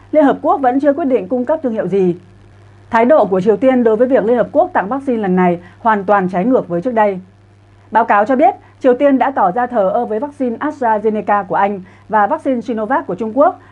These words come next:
mà tổ chức này có thể cung cấp trong quá khứ. Được biết, chương trình phân phối công bằng vaccine covid mười chín covax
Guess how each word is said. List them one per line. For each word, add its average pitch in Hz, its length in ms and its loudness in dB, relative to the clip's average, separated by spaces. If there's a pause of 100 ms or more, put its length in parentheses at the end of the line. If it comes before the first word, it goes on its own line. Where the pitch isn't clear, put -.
mà 208 200 -2
tổ 190 140 -2
chức 302 140 -4
này 220 240 2
có 180 100 -4
thể 202 140 0
cung 220 200 -4
cấp 277 200 0
trong 202 160 -6
quá 175 100 0
khứ. 185 280 0 (1000)
Được 240 140 4
biết, 349 240 2 (240)
chương 311 160 2
trình 247 180 0
phân 277 180 2
phối 240 180 0
công 269 200 0
bằng 208 180 0
vaccine 269 320 -6
covid 240 220 -4
mười 214 140 -2
chín 196 280 -4 (220)
covax 262 340 0